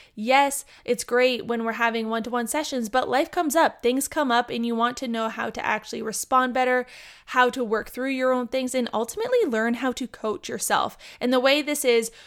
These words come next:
really, really driven home is having my unlimited support. We meet once a week for one hour, so twelve hours in total across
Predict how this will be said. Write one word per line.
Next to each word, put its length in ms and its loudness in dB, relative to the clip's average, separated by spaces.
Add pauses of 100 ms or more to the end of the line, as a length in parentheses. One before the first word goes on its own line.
(180)
really, 460 -2
really 300 2
driven 320 -2
home 340 -4
is 220 -4
having 400 2
my 280 -2
unlimited 540 0
support. 400 -6
We 140 -4
meet 260 0
once 320 -2
a 60 -4
week 200 -4
for 160 -2
one 220 2
hour, 280 -2
so 200 -4
twelve 480 2 (120)
hours 500 4
in 140 -6
total 480 -2
across 640 -2